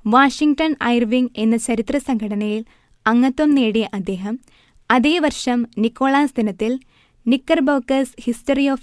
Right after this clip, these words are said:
New York എന്ന പുസ്തകം പ്രസിദ്ധീകരിച്ചു. രസികനായ വിശുദ്ധ നിക്കോളാസിനെ പറ്റിയുള്ള ഫലിത കഥകൾ അടങ്ങിയ പുസ്തകമാണിത്. ഈ ചരിത്ര സംഘടനയുടെ അഭിപ്രായപ്രകാരം വിശുദ്ധ നിക്കോളാസ്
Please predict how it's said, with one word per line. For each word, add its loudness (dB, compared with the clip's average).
New 0
York -2
എന്ന -4
പുസ്തകം -8
പ്രസിദ്ധീകരിച്ചു. -8
രസികനായ 2
വിശുദ്ധ 0
നിക്കോളാസിനെ 2
പറ്റിയുള്ള 0
ഫലിത -2
കഥകൾ -4
അടങ്ങിയ -4
പുസ്തകമാണിത്. -6
ഈ 4
ചരിത്ര 0
സംഘടനയുടെ 0
അഭിപ്രായപ്രകാരം -4
വിശുദ്ധ 0
നിക്കോളാസ് 2